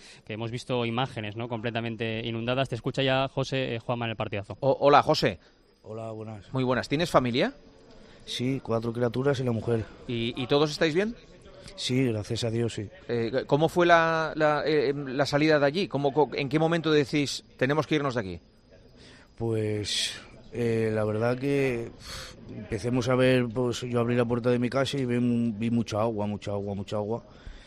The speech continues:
Speaker 3: Y entró, pues, mucha agua a mi casa y se llenó, pues, como si fuera una piscina. Vamos, salí nadando.
Speaker 2: Hmm.
Speaker 3: Y, claro,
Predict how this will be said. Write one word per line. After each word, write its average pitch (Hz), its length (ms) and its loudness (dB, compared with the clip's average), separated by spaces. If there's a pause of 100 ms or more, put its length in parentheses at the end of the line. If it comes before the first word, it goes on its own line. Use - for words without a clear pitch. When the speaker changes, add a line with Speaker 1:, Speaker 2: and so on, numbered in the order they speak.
(180)
Speaker 3:
Y 110 180 0
entró, 110 340 2
pues, 113 640 0
mucha 107 320 -2
agua 95 460 -2
a - 20 -6
mi 95 100 -4
casa 110 300 -2 (280)
y 95 120 -8
se 101 180 -4
llenó, 101 260 0
pues, 110 140 -2
como 110 160 -2
si 104 140 -6
fuera 123 180 2
una 107 140 0
piscina. 98 440 -4 (120)
Vamos, 117 240 0
salí 107 200 -2
nadando. 117 440 0 (220)
Speaker 2:
Hmm. 113 140 -4 (760)
Speaker 3:
Y, 110 960 0 (480)
claro, 120 360 0